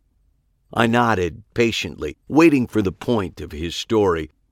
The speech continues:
which in typical Harry fashion could be just around the corner or several tortuous miles down the road. My face must have betrayed my thoughts, because he winked at me and headed toward the closet.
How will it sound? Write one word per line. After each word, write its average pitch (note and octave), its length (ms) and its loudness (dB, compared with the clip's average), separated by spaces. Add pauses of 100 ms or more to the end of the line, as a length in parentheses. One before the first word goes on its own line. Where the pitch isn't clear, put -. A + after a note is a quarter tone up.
(180)
which C3+ 240 0
in B2+ 100 2
typical - 460 -2
Harry A2+ 340 2
fashion F#2+ 580 -6
could G2+ 220 -4
be F2+ 180 -8
just G2+ 320 -8
around A2+ 260 -2
the G#2+ 80 0
corner E3 400 0 (320)
or E3 440 2
several G3+ 600 0
tortuous C#3 680 0
miles A2 480 -4
down - 220 -6
the F#2+ 80 -8
road. F#2+ 360 -2 (640)
My B2+ 180 2
face D#3 400 2
must A#2+ 260 -2
have F#2+ 100 -6
betrayed A2+ 540 0
my E2+ 160 -6
thoughts, D#2 460 -10 (220)
because B2+ 360 2
he B2 140 0
winked F#3 340 -2
at - 140 -10
me D#2 260 -12 (160)
and A2+ 200 -4
headed B2+ 300 0
toward A2+ 280 2
the - 60 -10
closet. - 520 -4